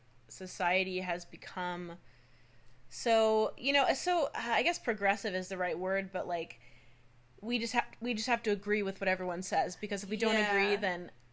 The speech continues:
Speaker 1: we're in trouble, or, you know, people are gonna not like us, or, or we're gonna look, be looked at as, like, you know, a woman hater, or
Speaker 2: Yeah.
Speaker 1: and it's, yeah, it's just so distorted. Everything's become
Speaker 2: Yes.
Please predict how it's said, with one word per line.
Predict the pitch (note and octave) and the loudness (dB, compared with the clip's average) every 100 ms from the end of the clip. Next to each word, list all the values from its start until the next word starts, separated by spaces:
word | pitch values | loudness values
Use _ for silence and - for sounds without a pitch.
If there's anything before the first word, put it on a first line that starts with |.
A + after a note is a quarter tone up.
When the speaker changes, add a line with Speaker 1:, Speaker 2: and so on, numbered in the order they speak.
| - | -16
Speaker 1:
we're | F#3+ G#3 G#3+ G#3 | -4 0 2 2
in | G3 | 0
trouble, | - E3 B2+ | -2 -4 -2
or, | D3+ F3+ F#3+ F#3 - | -2 2 2 2 0
you | G3 | -2
know, | F#3 | -4
people | F3+ - G3+ G3 | -4 -8 -2 -2
are | |
gonna | F#3 E3+ | -2 -4
not | F3+ D#3+ A#2+ | -4 -4 -2
like | F3 E3+ E3+ | -2 -2 -2
us, | D#3+ - | -4 -4
or, | E3+ E3 D#3+ - - - | -6 -6 -8 -12 -14 -2
or | G#3 | 0
we're | G#3 | 2
gonna | G3+ G3 | -2 0
look, | G3 F#3+ - F#3+ | -4 -4 -14 -10
be | F#3+ | -6
looked | F#3 F3+ | -6 0
at | F#3 E3+ | 2 2
as, | E3+ E3+ | 0 -4
like, | D#3+ D#3+ | -6 -6
you | F3 C#3+ | -10 -12
know, | C#3+ D#3+ | -8 -6
a | |
woman | F#3 F#3+ F#3 | -2 -2 -2
hater, | F#3 F#3 F3+ E3+ E3 E3 | -4 -4 -4 -4 -4 -4
or | A#3 A#3 | -4 -2
Speaker 2:
Yeah. | A3 G3 F#3 G3 A#3 - - - - | 0 0 0 -4 -10 -18 -20 -16 -6
Speaker 1:
and | A3+ | -4
it's, | G#3+ - - A3 | -4 -8 -14 -10
yeah, | D#4 D4 | -4 -2
it's | F#3+ - | -2 -4
just | B3+ - | -6 -4
so | - A#3+ | -2 -2
distorted. | G#3+ - - B3+ D#4+ D#3+ | -2 -6 -4 -6 -4 -4
Everything's | E3 G3+ G#3+ G#3 A3+ | -4 -6 -6 -8 -6
become | B3 G3+ F3 E3+ | -6 -4 -6 -8
Speaker 2:
Yes. | E3 E3+ - | -12 -16 -18